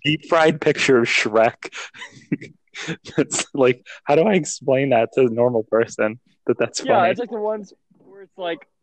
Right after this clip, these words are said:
Speaker 2: it just has a random word under it, and it's like, how do, like, you can't <laughs> explain that to people.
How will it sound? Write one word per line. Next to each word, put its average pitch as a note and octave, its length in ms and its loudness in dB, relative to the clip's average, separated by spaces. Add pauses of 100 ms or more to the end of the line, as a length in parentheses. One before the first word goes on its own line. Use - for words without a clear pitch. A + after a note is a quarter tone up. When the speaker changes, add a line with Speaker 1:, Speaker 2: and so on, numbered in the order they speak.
Speaker 2:
it G4+ 140 -20
just - 160 -20
has F#3 120 -20
a E3+ 40 -20
random D#3 560 -8
word C#3+ 340 -6
under E3 340 -8
it, F#3+ 140 -10
and D#3+ 120 -12
it's - 140 -20
like, D#3 300 -8 (1000)
how F#3 180 -2
do, A3+ 80 -2
like, G#3 200 -2
you G3+ 100 -14
can't A#3+ 240 -8
<laughs> A#3 60 -8
explain - 640 -14
that F#3+ 200 -14
to - 120 -20
people. - 540 -14